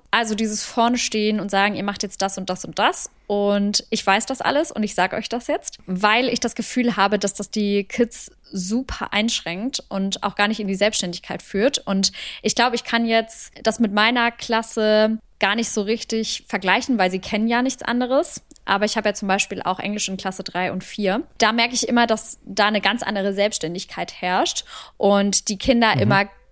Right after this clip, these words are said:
Speaker 1: ganz, ganz viel nachfragen.
Speaker 2: Die du ja nicht im Cura-Modell unterrichtest, muss man dazu sagen,
Speaker 1: Genau,
Speaker 2: ne?
Speaker 1: richtig.
Speaker 2: Genau,
Speaker 1: Also die,
Speaker 2: ja.
Speaker 1: die, die kennen das Konzept quasi nicht. Also ich benutze da auch
Speaker 2: Mhm.
Speaker 1: manchmal einzelne Elemente vom Cura-Modell, wie dass ich zum Beispiel im Sitzkreis beginne oder die Kinder dann auch flexibel sitzen dürfen.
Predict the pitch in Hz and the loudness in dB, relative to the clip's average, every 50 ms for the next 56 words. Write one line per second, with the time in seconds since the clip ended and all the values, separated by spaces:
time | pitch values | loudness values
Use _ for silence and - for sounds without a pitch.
0 | _ _ - 240 233 240 226 214 196 - - 208 185 170 180 185 - - 170 - | _ _ -2 0 0 0 0 -2 -4 -4 -4 -2 -2 -2 -2 -4 -6 -6 -6 -6
1 | - - 202 - - 131 120 127 123 117 117 135 127 139 127 113 - 147 135 131 | -6 -8 -8 -4 0 4 8 8 8 10 8 6 6 4 4 4 4 6 6 8
2 | 120 113 113 113 113 117 113 110 117 107 113 107 - 107 101 - 104 95 101 101 | 8 8 8 8 8 8 8 6 6 4 2 0 -2 -2 -2 -2 -2 -2 0 -2
3 | 101 98 - 104 98 98 98 98 233 226 196 180 185 190 196 196 - 220 214 - | -2 -2 -2 -4 -4 0 2 2 4 4 4 4 2 2 0 0 2 4 4 4
4 | 214 220 214 202 226 226 240 220 202 233 226 220 196 214 208 - - 220 226 247 | 2 2 0 0 2 2 2 2 0 0 0 0 -2 -2 -6 -4 -2 -2 -2 0
5 | 262 240 247 247 - - 254 247 - 277 - - - - - 233 240 240 262 254 | 0 -2 -4 -4 -4 -4 -4 -2 -4 -6 -6 -8 -8 -2 0 0 2 2 2 2
6 | 269 294 - - - 196 190 190 196 - - - - - - - - _ - 226 | 2 2 2 0 0 0 0 0 -2 -2 -4 -6 -8 -12 -16 -16 -6 _ 2 4
7 | 226 226 226 - - 214 - - 240 - 240 240 - - 233 - - 165 220 220 | 4 4 2 2 2 4 4 4 4 6 4 4 2 2 0 0 0 0 0 0
8 | - 233 226 - 208 220 214 214 220 226 226 - 220 214 - - 233 208 208 214 | 0 -2 -2 -2 -2 -2 -2 -2 -2 -4 -4 -8 -10 -8 -8 -6 -6 -4 -4 -4
9 | 202 196 202 202 202 202 190 190 185 190 - - - - 196 180 - - 190 185 | -2 0 2 2 2 2 0 -2 -4 -6 -6 -8 -8 -6 -6 -4 -4 -4 -6 -6
10 | 180 196 - - - - 208 - - 180 - 254 254 240 220 208 196 190 185 180 | -6 -8 -8 -8 -6 -6 -6 -6 -6 0 2 4 6 6 6 6 6 4 4 2
11 | 185 185 - 196 185 180 175 175 175 175 - - 175 - - 175 - - 190 170 | 0 -4 -6 -6 -4 -2 -2 -2 -4 -4 -6 -8 -6 -8 -8 -8 -6 -6 -4 -4
12 | 180 185 220 247 - - 233 208 202 208 214 - 233 220 226 | 0 0 0 0 0 0 2 2 4 2 2 2 0 -2 -2